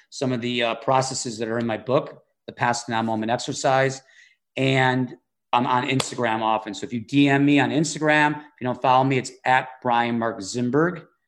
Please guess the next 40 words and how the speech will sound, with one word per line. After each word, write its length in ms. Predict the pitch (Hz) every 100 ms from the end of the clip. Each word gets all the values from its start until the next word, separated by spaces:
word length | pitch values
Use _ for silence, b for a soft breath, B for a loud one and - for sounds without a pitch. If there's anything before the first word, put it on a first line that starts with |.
| _ _ _
B 120 | - 113
R 140 | 110
I 180 | 110 107
N 260 | 120 123 120
M 140 | 110
A 100 | 107
R 100 | 104
C 340 | - - 110
Z 180 | 104 107
I 80 | 104
M 160 | 107 101
B 240 | 107 110
E 40 | 101
R 100 | 98
G, 400 | 98 123 131 -
at 160 | 113
Brian 200 | 117 113
Mark 140 | 110 95
Zimberg. 460 | 120 123 120 117 117 b b b b _
So 160 | -
you 60 | 113
can 100 | 123
always 240 | 120 117
D 160 | 117 120
M 100 | 113
me 120 | 113
there, 560 | 120 151 143 139 139 - _ _ _
and 160 | 110 107
on 100 | 104
Facebook, 600 | - 135 131 - 131 127 -
or 120 | 107 -
email 440 | 127 123 120 113
me 280 | 113 110 107
at 140 | 104
brian 360 | - 110 107 107
at 120 | 107
brian 240 | 104 104 101
mark 240 | 101 101
dot 180 | 95 95
com. 300 | 98 92